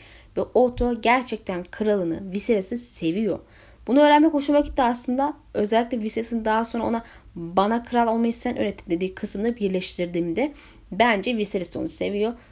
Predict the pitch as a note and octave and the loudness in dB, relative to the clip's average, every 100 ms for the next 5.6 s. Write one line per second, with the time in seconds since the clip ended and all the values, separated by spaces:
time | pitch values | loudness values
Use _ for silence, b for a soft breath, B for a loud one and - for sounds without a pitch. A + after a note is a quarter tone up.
0 | B - A#3 C#4 C#4 C4 C4 C4 C4 C4 | B -2 2 2 2 0 0 0 0 2
1 | A#3+ A3 A3 G#3+ G#3 G3 F#3 G#3+ A#3 A#3+ | 2 2 0 -2 0 -2 0 0 2 2
2 | A3 F#3 F#3 A3+ - F#3+ G#3 F#3+ G3+ - | 0 0 0 0 -4 -6 -4 -4 -4 -4
3 | F#3+ F3+ F#3 F#3+ F#3 G#3 A3 F#3 F#3 G3+ | -4 -4 -2 -4 -2 -4 -4 0 0 0
4 | - F3 - D#3+ D#3 D#3 A3 C#4 - - | -2 -6 -4 -4 -4 -6 -6 -6 -8 -8
5 | E3 E3+ - E3 E3+ C4+ | -8 -6 -8 -6 -4 -6